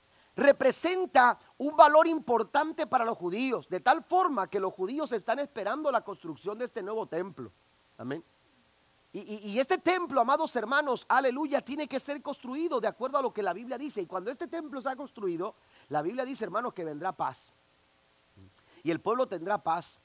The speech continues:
y las naciones enteras tendrán paz. El mundo va a entrar en un tiempo de paz por tres años y medio.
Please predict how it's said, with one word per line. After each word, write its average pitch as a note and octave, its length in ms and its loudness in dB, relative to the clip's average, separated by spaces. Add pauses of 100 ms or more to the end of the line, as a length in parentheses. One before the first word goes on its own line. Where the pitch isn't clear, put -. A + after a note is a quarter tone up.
(120)
y E3 80 -4
las D#3+ 120 0
naciones G3 540 -6
enteras F#3 380 -6
tendrán E3 340 -8
paz. - 400 -6 (340)
El D#3+ 140 -2
mundo C4 320 -2
va A#3 80 6
a - 20 -2
entrar A3+ 320 2
en A#3 100 -8
un A#3 140 -8
tiempo A3 420 -8
de D#3+ 120 -4
paz G3+ 280 0
por D3+ 220 -10
tres F3+ 340 -12
años F3+ 360 -8
y - 20 -12
medio. A#2 320 -8